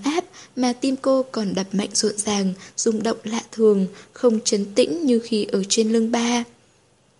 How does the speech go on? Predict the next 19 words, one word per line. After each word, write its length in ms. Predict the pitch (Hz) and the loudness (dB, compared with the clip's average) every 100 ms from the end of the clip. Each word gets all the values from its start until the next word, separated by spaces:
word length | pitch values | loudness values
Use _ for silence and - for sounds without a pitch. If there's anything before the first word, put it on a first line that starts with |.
| - | 0
Cô 120 | 220 | 2
bất 140 | 240 | 2
giác 240 | 269 311 320 | 2 0 -2
thả 140 | - 214 | -2 0
lỏng, 300 | 214 208 185 - - - | 2 2 0 -6 -10 -2
cả 100 | 240 | 2
người 200 | 214 226 | 2 2
áp 160 | 294 - | 2 2
sát 240 | 359 349 | 2 0
lưng 180 | 277 262 | -4 -4
anh, 320 | 269 262 262 254 - _ | -4 -2 -2 -6 -16 _
khuôn 180 | 254 233 | 0 2
mặt 100 | 214 - | 0 2
cô 200 | 214 208 | 4 4
dán 280 | 208 196 | 2 2
lên 180 | 208 233 226 | 2 0 0
áo 160 | 190 | 0
sơ 200 | 196 254 | 2 2
mi, 380 | 247 254 254 | 2 2 2